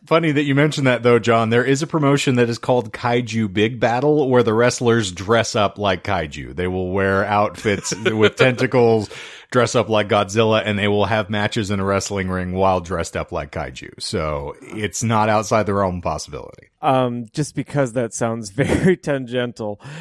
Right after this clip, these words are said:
Speaker 2: uh, Asher was recommending an anime, and I
Speaker 1: Oh, no.
Speaker 2: watched the intro of it, and I was like,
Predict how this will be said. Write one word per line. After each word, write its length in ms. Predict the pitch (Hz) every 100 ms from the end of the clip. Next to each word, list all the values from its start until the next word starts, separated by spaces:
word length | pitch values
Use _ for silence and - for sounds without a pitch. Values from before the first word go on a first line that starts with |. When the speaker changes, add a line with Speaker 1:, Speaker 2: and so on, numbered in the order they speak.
| 156 120
Speaker 2:
uh, 420 | 143 131 120 113 -
Asher 540 | - 139 127 - 131 123
was 220 | 127 113
recommending 960 | 127 - 120 117 117 117 113 113 110 104
an 160 | 110 -
anime, 420 | - 123 131 120 110
and 680 | 98 95 98 101 - 123
I 120 | 113 113
Speaker 1:
Oh, 40 |
no. 40 | 113
Speaker 2:
watched 420 | 117 117 - -
the 160 | 131 120
intro 420 | 143 135 131 113
of 80 | 107
it, 60 |
and 100 | 113
I 40 | 120
was 100 | 123
like, 180 | 131